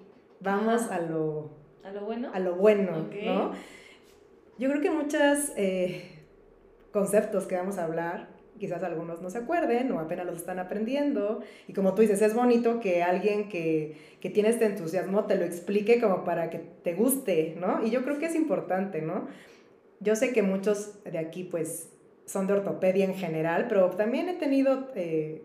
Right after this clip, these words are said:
Speaker 1: escuchas de otras especialidades y es lo que
Speaker 2: Ajá.
Speaker 1: quiero también. Pero hay que recordar también esto y no olvidarnos que también estudiamos medicina, ¿no? Entonces, aunque sea tener los,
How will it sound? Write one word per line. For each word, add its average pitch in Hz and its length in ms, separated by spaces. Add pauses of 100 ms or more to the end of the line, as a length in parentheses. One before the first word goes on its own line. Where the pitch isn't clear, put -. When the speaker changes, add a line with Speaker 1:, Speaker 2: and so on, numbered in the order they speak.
Speaker 1:
escuchas 196 560
de 175 120
otras 180 440
especialidades 160 640
y 202 60
es 196 60
lo 208 100
que 214 100
Speaker 2:
Ajá. - 80
Speaker 1:
quiero 175 240
también. 160 480 (380)
Pero 190 320
hay 233 120
que 359 80
recordar 214 560
también 254 300
esto 233 220
y 247 40
no 240 80
olvidarnos 233 340
que 247 80
también 165 280
estudiamos 180 440
medicina, 156 680
¿no? 180 100
Entonces, 185 160
aunque 196 220
sea 214 180
tener 233 280
los, 226 420